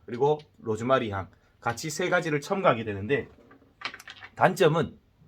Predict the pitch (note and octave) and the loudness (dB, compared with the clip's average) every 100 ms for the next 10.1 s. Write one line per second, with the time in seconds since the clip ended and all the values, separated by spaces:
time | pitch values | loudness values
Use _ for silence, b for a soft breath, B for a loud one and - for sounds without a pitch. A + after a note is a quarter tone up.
0 | _ _ _ _ _ _ - G#3 G#3+ A3+ | _ _ _ _ _ _ 2 4 6 8
1 | A#3+ G3 - C3 A#2 G#2+ A2 A#2 E2+ b | 6 4 2 0 0 2 2 0 -2 b
2 | b b b _ _ F#3 G#3 G#3+ G#3+ G3+ | b b b _ _ 2 8 8 8 4
3 | F#3+ E3+ D3+ D#3+ F3 D#3+ D3 D3 C#3+ C3 | 4 0 0 -2 -2 -4 -2 0 2 4
4 | D#3+ E3+ C3+ A2+ C#3+ E3+ E3+ E3+ A2 A2+ | 4 2 0 -2 0 0 0 -2 -2 -2
5 | A2+ D3+ F3 F#3 b b _ - D#3 E3 | 2 4 4 2 b b _ -4 2 2
6 | D#3+ E3+ F3 F3 F3+ F3+ D#3+ E3 E3+ C3+ | 2 0 0 0 0 0 2 2 4 2
7 | D#3+ E3 E3 E3+ - - - - F3 F3+ | 2 2 0 0 -4 -10 -14 -6 -4 2
8 | E3+ E3 D3+ E3 - - D3 A#3 D#3+ E3+ | 4 4 2 -4 -8 -6 -6 -4 -4 -2
9 | E3 D3+ E3 D#3 - D#3+ - E2+ G2 G#2+ | 0 0 2 -2 -2 -8 -10 -10 -8 -8
10 | F#2 | -10